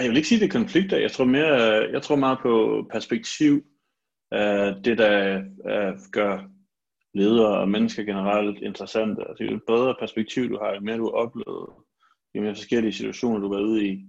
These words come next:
øh, jo mere har du at byde på i en dialog med andre, men du har også bedre evner til at håndtere forskellige situationer. Så man kan sige, det, det eneste, jeg synes, der er at tage med fra, det er jo, at hvis man er villig til at lytte, og hvis man er nysgerrig på andres kultur, øh,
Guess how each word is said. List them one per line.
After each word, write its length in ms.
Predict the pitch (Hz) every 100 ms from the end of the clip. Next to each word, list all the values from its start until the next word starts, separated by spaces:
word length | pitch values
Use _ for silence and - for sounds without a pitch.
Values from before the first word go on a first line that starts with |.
| - _ _ _ -
øh, 380 | 101 98 95 95 95 90 -
jo 40 | 110
mere 140 | 139
har 100 | 139
du 100 | 113
at 240 | 98 98 -
byde 280 | 123 135 135
på 240 | 110 101 -
i 100 | 107 98 98
en 240 | 98 92
dialog 420 | 101 104 117 117
med 80 | 101
andre, 280 | 101 107 110
men 340 | 104 98 98
du 180 | 98 -
har 80 | 101
også 260 | 123 127 _ -
bedre 400 | 113 117 110 -
evner 300 | 107 117 113
til 160 | - 107
at 160 | 85 104
håndtere 400 | 98 95 135 95
forskellige 380 | - 107 104 98
situationer. 440 | - - 104 98 - _ - - _
Så 120 | - 110
man 120 | 104
kan 100 | 98
sige, 360 | - 113 104
det, 240 | 104 104 -
det 100 | 104
eneste, 260 | 135 143 107
jeg 140 | 110
synes, 360 | 120 117 117 113 - - - - - -
der 80 |
er 100 | 104 104
at 40 |
tage 140 | - 98
med 140 | 135
fra, 180 | - 104
det 100 | 101
er 120 | 104
jo, 120 | 104
at 100 | 95 98 _ _ _
hvis 100 | _
man 100 | 110
er 40 |
villig 220 | 104 131 143
til 120 | 113
at 60 |
lytte, 300 | 98 113 139 -
og 60 |
hvis 140 | 110 -
man 80 | 107
er 40 |
nysgerrig 440 | 113 127 - 110 107
på 80 |
andres 260 | 110 57 113
kultur, 600 | - - - 55 50 - 127
øh, 260 | - 98